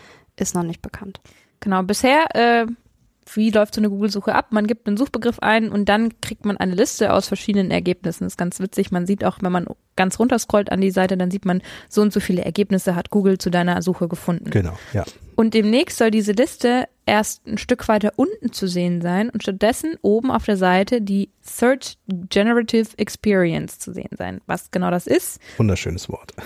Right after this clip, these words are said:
Speaker 2: Das ist ein Blog mit zusammengefassten Informationen, die durch Googles Sprach-K I verfasst wird. Und diese Informationen beziehen sich dann auf den Suchtext.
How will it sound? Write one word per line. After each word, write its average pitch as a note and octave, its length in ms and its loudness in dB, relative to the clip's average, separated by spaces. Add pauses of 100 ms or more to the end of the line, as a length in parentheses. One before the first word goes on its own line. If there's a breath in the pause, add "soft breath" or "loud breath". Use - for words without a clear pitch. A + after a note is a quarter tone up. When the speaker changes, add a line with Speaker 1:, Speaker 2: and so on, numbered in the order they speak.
(200 loud breath)
Speaker 2:
Das G3+ 220 2
ist - 340 0
ein G#3 220 4
Blog G#3 400 2
mit G#3 200 0
zusammengefassten A3 920 0
Informationen, G#3 1080 0 (140)
die C4 340 0
durch A3+ 220 2
Googles A#3 300 0
Sprach-K - 520 -2
I G3 140 0
verfasst - 640 -6
wird. - 260 -8
Und F#3 220 -8 (340 loud breath)
diese G3+ 140 -2
Informationen A#3 720 2
beziehen B3 280 0
sich A#3 120 0
dann G#3 160 2
auf G3 100 0
den F#3+ 160 2
Suchtext. - 600 -4